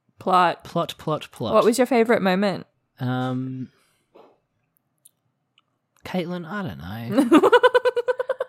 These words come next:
Speaker 1: It's a bit like that,
Speaker 2: Maybe
Speaker 1: wasn't it?
Speaker 2: Shadow's face.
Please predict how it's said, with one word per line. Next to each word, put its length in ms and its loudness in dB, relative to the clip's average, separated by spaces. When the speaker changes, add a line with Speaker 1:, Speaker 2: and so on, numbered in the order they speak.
Speaker 1:
It's 120 0
a 60 0
bit 160 2
like 200 2
that, 100 2
Speaker 2:
Maybe 160 2
Speaker 1:
wasn't 100 0
it? 40 -2
Speaker 2:
Shadow's 440 0
face. 720 -4